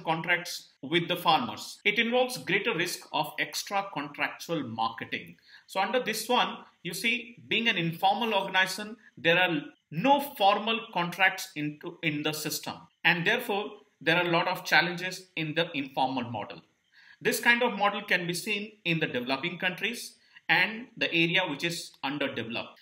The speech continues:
There is another model that is known as intermediary model. Under the intermediary model, it involves sponsors in subcontracting linkages.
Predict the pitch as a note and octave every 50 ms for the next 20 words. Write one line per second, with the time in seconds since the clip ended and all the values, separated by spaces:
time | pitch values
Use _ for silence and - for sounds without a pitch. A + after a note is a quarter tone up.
0 | _ - C3+ G#3+ B3 C4 A3+ A3+ G3+ A#3 D4 D4 C#4+ C4+ A3+ G3 F#3+ F#3 G3 G3+
1 | F3+ E3 C#3+ D3 D3+ F3+ E3+ D#3 E3 E3 E3 E3+ E3 E3+ - - D3+ D#3 D3+ E3
2 | D3+ D#3 D#3+ D#3 E3+ E3 C#3 A#2+ - G2+ - - _ _ _ _ _ _ _ -
3 | - - _ - - F#3 A3 B3 B3 A#3+ - F3 F3+ A3 A3 B3 B3+ B3 B3 A#3+
4 | G3+ A#3 A3+ A3+ G#3+ F3+ D#3 C#3+ C#3 D3 D3 C#3+ D3+ - _ _ _ _ _ _
5 | _ - E3+ E3+ E3+ F#3+ F#3+ G3 G3+ A3 A#3 A#3 - - E3 D#3+ - - - F#3
6 | G3 A3 A3 - - E3+ B2+ B2+ - - - - _ - D#3 D#3 E3+ F3 - -
7 | - - A#3+ A#3+ A#3 - - - D#3+ C#3+ C#3 - - D#3+ C#3+ - - - D#3 D3
8 | C3 A#2 A#2+ A#2 A#2 A#2 A#2+ G#2 - F#2 E2+ - -